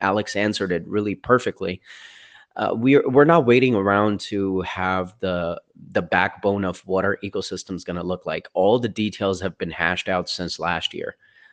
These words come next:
So all the details of the ecosystem are out there. We just have to make minor adjustments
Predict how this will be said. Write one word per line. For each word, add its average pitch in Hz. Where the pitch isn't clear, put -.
So 95
all 107
the 117
details 107
of 92
the 98
ecosystem 90
are 85
out 90
there. 85
We 92
just 92
have 92
to 95
make 90
minor 92
adjustments 85